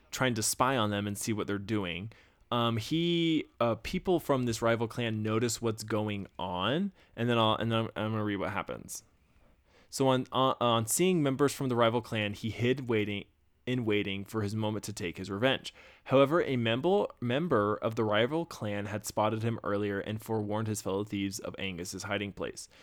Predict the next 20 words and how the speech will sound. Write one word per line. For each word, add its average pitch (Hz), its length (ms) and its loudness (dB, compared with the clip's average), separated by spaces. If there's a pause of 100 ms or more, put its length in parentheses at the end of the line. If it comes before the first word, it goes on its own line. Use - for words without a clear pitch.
(200)
In 127 80 -4
the 123 80 2
cold 131 260 6
of 143 60 2
night, 107 300 2
they 107 80 -2
soon 110 240 -4
set 113 240 0
about 123 340 2
Angus 98 480 -6
and 113 180 -4
murdered 131 380 0
him 120 220 -2
in 107 100 -4
cold 151 460 0
blood 113 280 2
by 101 140 0
hanging 139 640 -4
him 175 260 -2
from 127 420 0